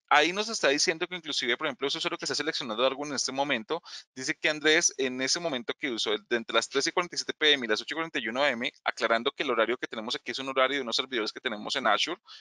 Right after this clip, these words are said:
por eso el horario es diferente al nuestro, dice que solamente estuvo, eh, de ese horario tu-, estuvo tres horas cincuenta y cinco minutos en,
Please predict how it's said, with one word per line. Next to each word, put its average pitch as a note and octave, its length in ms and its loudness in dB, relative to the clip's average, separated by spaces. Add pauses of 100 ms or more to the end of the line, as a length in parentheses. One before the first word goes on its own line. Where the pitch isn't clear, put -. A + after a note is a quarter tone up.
por A2+ 140 -4
eso B2 120 -4
el C3 60 2
horario A2 460 2
es - 140 -4
diferente A2+ 380 -4
al A#2+ 80 -4
nuestro, C#3+ 400 0 (560)
dice F3+ 340 0
que G#3 120 2
solamente F#3 600 2
estuvo, G3 520 2 (300)
eh, D3 600 4
de D3+ 160 -2
ese F#3+ 180 4
horario F#3 300 4 (100)
tu-, - 120 -18
estuvo D#3 340 -2
tres F#3+ 400 4
horas F#3+ 200 2
cincuenta E3 380 -4
y - 20 0
cinco D3+ 380 -4
minutos C#3+ 680 -4
en, C3 380 -2